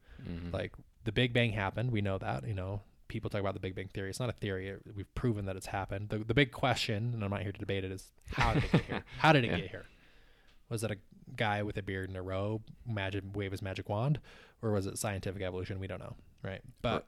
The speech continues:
Speaker 1: Or, or a
Speaker 2: that's
Speaker 1: mix of both. Who knows?
Speaker 2: Right, whatever. That's the debate, right?
Speaker 1: <laughs>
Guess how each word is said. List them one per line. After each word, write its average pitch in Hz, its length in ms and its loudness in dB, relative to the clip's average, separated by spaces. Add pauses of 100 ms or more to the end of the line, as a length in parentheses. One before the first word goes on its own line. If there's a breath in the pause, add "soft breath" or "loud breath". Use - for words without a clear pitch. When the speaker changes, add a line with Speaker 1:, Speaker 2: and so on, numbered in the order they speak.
Speaker 1:
Or, 87 60 0
or 90 40 6
a - 40 6
Speaker 2:
that's 90 140 4
Speaker 1:
mix 92 240 2
of 87 80 -4
both. 87 240 4
Who 160 100 0
knows? 107 140 4
Speaker 2:
Right, 98 180 0
whatever. 95 280 0
That's 117 260 2
the - 100 -2
debate, - 340 6
right? 110 280 6
Speaker 1:
<laughs> - 60 -6